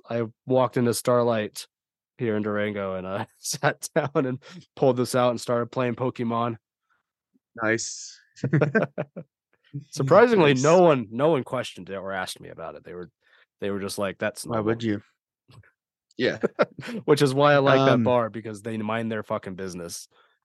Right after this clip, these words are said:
Speaker 2: True. Yeah, they do.
Speaker 1: <laughs>
Speaker 2: Th-,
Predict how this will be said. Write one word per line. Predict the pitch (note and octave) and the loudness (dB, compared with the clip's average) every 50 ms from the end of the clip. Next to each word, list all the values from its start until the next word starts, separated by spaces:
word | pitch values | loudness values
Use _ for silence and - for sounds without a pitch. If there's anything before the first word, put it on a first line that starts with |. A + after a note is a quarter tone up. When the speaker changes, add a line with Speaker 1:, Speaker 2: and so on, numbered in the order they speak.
| - - _ _ _ _ _ _ _ - - | -20 -20 _ _ _ _ _ _ _ -14 -4
Speaker 2:
True. | - E3+ F3+ F3+ C#3 A#2+ G#2 G#2+ G#2+ _ _ _ _ _ - A2+ | 2 4 6 6 6 6 4 2 -2 _ _ _ _ _ -10 -6
Yeah, | A2+ A2+ A#2 A#2+ | -2 0 0 2
they | B2+ C3 | 2 2
do. | C3 C3+ B2 G#2+ G2 - _ _ _ - - - | 2 4 2 2 0 -2 _ _ _ -20 -20 -20
Speaker 1:
<laughs> | - - - _ _ _ | -20 -20 -20 _ _ _
Speaker 2:
Th-, | F2 E2 F2+ G#2 | -12 -10 -10 -8